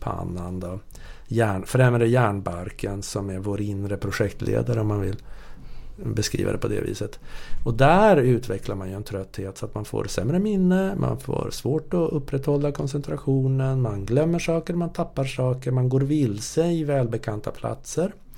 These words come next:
Man tappar ord, man byter ut ord. Jag är på väg att säga kaffemugg och så kommer det flasklock istället och så undrar jag, men vad håller jag på med?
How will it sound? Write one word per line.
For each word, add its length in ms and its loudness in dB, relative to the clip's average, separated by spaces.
Man 140 4
tappar 260 4
ord, 580 8
man 160 4
byter 340 -4
ut 380 2
ord. 400 8
Jag 180 -2
är 40 2
på 160 -8
väg 260 4
att 80 0
säga 480 2
kaffemugg 840 4
och 120 2
så 100 0
kommer 280 0
det 360 -2
flasklock 840 -2
istället 480 0
och 80 0
så 100 -2
undrar 320 2
jag, 120 -2
men 260 -4
vad 140 -2
håller 200 -2
jag 120 -6
på 300 0
med? 220 2